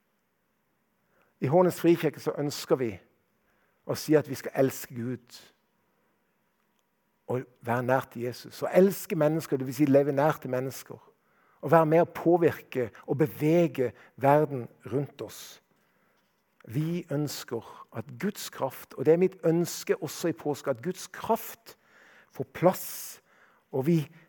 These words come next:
tar imot, og vi blir gode mottagere av den kraften. Men det er faktisk en del til, og det står det å ha del i hans lidelser.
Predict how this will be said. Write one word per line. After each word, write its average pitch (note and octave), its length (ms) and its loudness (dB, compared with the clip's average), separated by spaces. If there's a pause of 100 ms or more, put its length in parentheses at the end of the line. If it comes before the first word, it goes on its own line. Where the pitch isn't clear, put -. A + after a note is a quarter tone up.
(140)
tar F3 400 2
imot, D#3 460 -2
og C3 100 -8
vi D3 80 2
blir D#3 240 2
gode E3+ 360 0
mottagere D#3 640 -2
av C3+ 120 2
den C#3+ 140 4
kraften. - 440 -10 (800)
Men D#3+ 140 4
det - 160 0
er F3+ 180 8
faktisk - 760 -6 (180)
en C3 120 0
del D3 240 4
til, B2 160 -4 (840)
og D3 80 0
det E3+ 120 6
står E3 320 0
det C#3+ 120 6 (480)
å D3 120 -2
ha C#3+ 100 2
del D3+ 320 4
i A#2+ 40 2
hans B2+ 300 -4
lidelser. B2 480 -2